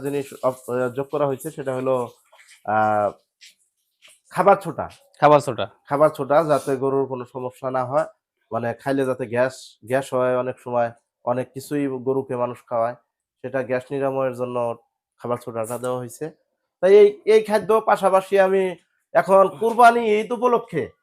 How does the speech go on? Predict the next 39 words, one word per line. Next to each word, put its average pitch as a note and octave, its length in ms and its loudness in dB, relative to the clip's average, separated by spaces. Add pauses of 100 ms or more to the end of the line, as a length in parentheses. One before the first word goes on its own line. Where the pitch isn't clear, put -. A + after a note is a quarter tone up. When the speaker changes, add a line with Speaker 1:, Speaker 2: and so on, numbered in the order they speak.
(100)
Speaker 1:
হাফ E3+ 200 0
কেজি G#3+ 180 4
করে G3 160 4
ফিট F#3+ 240 -6
দিতেছি। D#3 440 -10 (760)
Speaker 2:
হাফ C#3 220 6
কেজি G3 160 6
করে G3 180 10
ফিট F3+ 80 2
Speaker 1:
হ্যাঁ, G#3 120 8
হাফ D3 80 10
Speaker 2:
দিচ্ছেন? D#3 280 8
Speaker 1:
কেজি G3+ 200 8
ফিট G#3 220 0
Speaker 2:
এটা G3 140 8
Speaker 1:
আর - 40 8
Speaker 2:
কি C4 80 10
Speaker 1:
এক G3+ 380 4
পোয়া G3 220 8
হইলো, F3 280 2 (480)
আহ, C#3 360 6
খুদের F#3+ 320 2
ভাত। A#2 200 -8 (720)
Speaker 2:
কি G#3+ 120 8
কোম্পানির A3 360 8
ফিট G3+ 180 0
খাওয়াচ্ছেন F#3+ 300 6
এটা? F3+ 160 2
Speaker 1:
এটা D#3 180 4
এসিআই F3+ 460 0
কোম্পানির E3+ 440 0
Speaker 2:
এসিআই F3+ 180 6
Speaker 1:
মিট G3 160 8
মোট। G#3+ 60 4
Speaker 2:
কোম্পানির G#3+ 260 4
মিট G3+ 140 6
মোট। D3+ 260 4 (100)
Speaker 1:
হ্যাঁ, A#2 220 0
হ্যাঁ। E2+ 160 -10